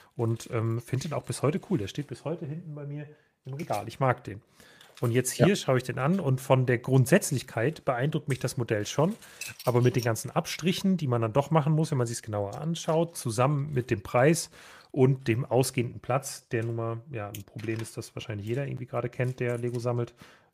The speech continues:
Speaker 1: ähm, ja, muss man dann erstmal irgendwie Abstand davon nehmen, zumindest ich.
Speaker 2: Ja. Was mich natürlich anspricht und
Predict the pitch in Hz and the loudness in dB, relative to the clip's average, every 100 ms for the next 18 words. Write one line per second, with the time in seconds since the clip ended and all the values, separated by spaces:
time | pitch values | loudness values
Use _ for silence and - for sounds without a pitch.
0 | - 110 107 110 104 107 _ _ _ _ | -6 -2 -2 -2 -6 -10 _ _ _ _
1 | _ _ _ _ _ - 104 101 - _ | _ _ _ _ _ -12 -10 -10 -12 _
2 | _ _ 127 104 120 - 127 123 127 131 | _ _ -10 -8 -8 -8 -4 -2 -2 -2
3 | 131 131 139 131 135 135 131 - 101 95 | -2 -2 -2 0 0 -2 -4 -6 -6 -8
4 | 101 95 95 95 - 101 120 - 139 - | -10 -12 -12 -14 -12 -10 -10 -10 -12 -14
5 | _ _ _ - _ _ _ _ _ _ | _ _ _ -20 _ _ _ _ _ _
6 | _ - - - - - - _ _ _ | _ -20 -20 -20 -20 -20 -20 _ _ _
7 | - - - - _ - - _ - - | -20 -18 -18 -18 _ -20 -20 _ -20 -20
8 | - - - - - _ _ - 104 123 | -20 -20 -20 -20 -20 _ _ 0 4 6
9 | 127 117 110 - 107 123 - 135 - 113 | 6 6 4 4 2 2 2 2 4 4
10 | 104 - - | 4 0 -14